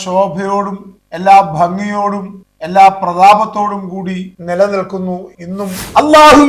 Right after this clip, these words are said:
വിശ്വസിക്കാൻ പറഞ്ഞ കാര്യങ്ങളിലും വിശ്വസിച്ചവർക്ക് മാത്രമേ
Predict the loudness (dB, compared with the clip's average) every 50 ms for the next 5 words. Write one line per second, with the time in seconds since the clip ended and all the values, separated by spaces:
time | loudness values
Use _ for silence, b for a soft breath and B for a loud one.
0 | 4 2 2 4 4 4 4 4 4 6 6 4 6 4 4 4 4 2 2 4
1 | 4 4 4 4 2 0 2 2 4 4 4 2 0 -4 _ _ _ _ -6 -4
2 | -4 -2 0 2 2 4 4 4 2 2 4 6 6 6 6 4 0 -4 -4 0
3 | 2 4 6 6 4 2 0 -6 -6 2 6 8 8 8 8 8 6